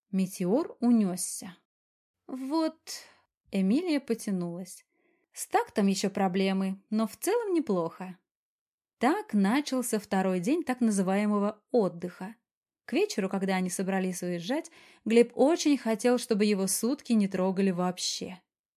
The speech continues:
Никакой бассейн и тренировки не готовили его к отдыху на даче. Коварная женщина, от которой получил за все выходные только парочку поцелуев,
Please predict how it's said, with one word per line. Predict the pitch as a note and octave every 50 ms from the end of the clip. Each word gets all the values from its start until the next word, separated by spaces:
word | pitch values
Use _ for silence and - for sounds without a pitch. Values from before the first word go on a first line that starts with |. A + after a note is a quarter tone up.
| _
Никакой | G#3+ A3+ C#4+ D#4 - F4 E4+ E4+ - D4 B3 G3
бассейн | F3 G#3 A3 G#3 - - A#3+ G#3+ F#3+ F3+
и | F3+ F3
тренировки | F3+ - F#3 F#3 F#3 F#3 F#3 A3 E4 G4+ - - - - E3+ E3+ _ _ _ _ _ -
не | G3+ G3 G3
готовили | F#3 F#3+ F#3 F3+ - G#3 C4+ F4+ F4 C#4 G3+ F#3+
его | F3+ F3+ D#3+ E3 E3 _ _ -
к | - A#3+
отдыху | E4 A4 A#4 C#4 F#3+ E3 G3 F3+ - - - E3+ - - _ _ -
на | A#3 B3 C#4+
даче. | D4 B3+ G#3+ - - - - - - - _ _ _ _ _ _ _ _ _
Коварная | - G#3 G3+ E3+ F3+ F3+ F3 F3 F3 F3 F3+
женщина, | E3+ D3 D#3+ G#3 C#4+ F#4 F#4+ - - - F3 E3 E3 - - _ _ _ _ _ -
от | G3+ G3+
которой | - B3 A#3+ B3+ A3 A3
получил | A3 A#3+ A#3 A#3+ C4 - - A3 G3
за | F3+ A3+
все | G#3+ - A#3 G3
выходные | F3+ F3+ - G3+ G3 G3 G3 F#3+ F#3+
только | G3 A#3+ B3 B3 B3 E4+
парочку | E4 - - A#3 F#3 F3+ F3+ F3 - - F#3
поцелуев, | - G3 G3 G3 - A#3 A#3+ E4+ F#4 B3+ G3